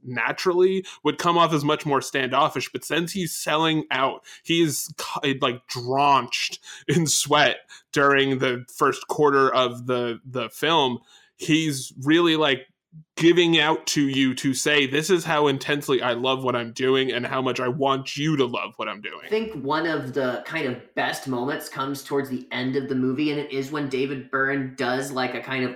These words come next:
Speaker 2: old school big band or Vegas show band leader style thing where he, like, pauses and he goes and he stands not next to only the full members of the band, but, like,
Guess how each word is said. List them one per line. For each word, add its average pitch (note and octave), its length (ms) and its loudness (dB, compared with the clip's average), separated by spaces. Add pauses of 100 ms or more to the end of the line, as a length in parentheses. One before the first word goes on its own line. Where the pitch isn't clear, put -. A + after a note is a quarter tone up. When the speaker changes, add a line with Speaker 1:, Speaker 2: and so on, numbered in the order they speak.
Speaker 2:
old C3 340 -2
school C3 480 -2 (300)
big D3+ 320 -2
band C3 380 -2
or B2 120 0
Vegas C3+ 560 -2
show C3 520 0
band B2 340 -2
leader C3 240 0
style B2+ 400 -2
thing D3 360 -4
where B2 160 -2
he, D3+ 220 -4
like, B2+ 280 -2 (220)
pauses C#3+ 640 0
and C#3 140 -4
he B2+ 160 -4
goes C3+ 300 2
and D3+ 80 -4
he D3+ 80 -2
stands C#3 800 -2 (280)
not D#3+ 420 2
next D#3 300 -4
to D#3 140 -4 (160)
only D#3 320 0
the C#3+ 120 -2
full C#3 240 -4
members C#3+ 340 -2
of D3+ 60 -6
the C3+ 100 -4
band, C3 360 -2
but, B2+ 100 -4
like, A#2+ 120 -10